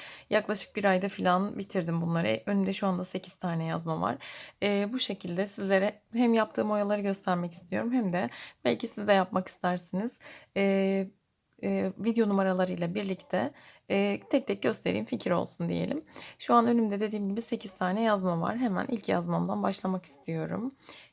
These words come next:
Yazmamı önce bir açayım size. Önce bir yazmanın desenine bakalım. Videolarda ara sıra kullandığım bir desendi. Güzel bir deseni var. Şöyle göstereyim size.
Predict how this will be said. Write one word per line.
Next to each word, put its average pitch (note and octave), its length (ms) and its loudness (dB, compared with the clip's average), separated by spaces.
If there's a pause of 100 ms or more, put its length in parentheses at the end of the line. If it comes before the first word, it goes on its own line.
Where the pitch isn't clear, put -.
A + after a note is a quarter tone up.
Yazmamı A#3+ 400 2
önce A3 240 -2
bir A3+ 120 -4
açayım F#3 460 -4
size. E3+ 460 -2
Önce G3 260 -2
bir F#3+ 60 -2
yazmanın F#3 400 -2
desenine F#3 480 -4
bakalım. E3+ 500 -6 (880)
Videolarda A#3+ 600 4
ara A3+ 280 6 (100)
sıra G3+ 320 -4
kullandığım G3 540 0
bir E3+ 140 -4
desendi. F3+ 500 -2
Güzel G#3 320 -2
bir F3+ 80 -10
deseni G#3+ 400 -4
var. F#3+ 240 -4
Şöyle F#3 300 -4
göstereyim F#3+ 580 -8
size. G3 400 -8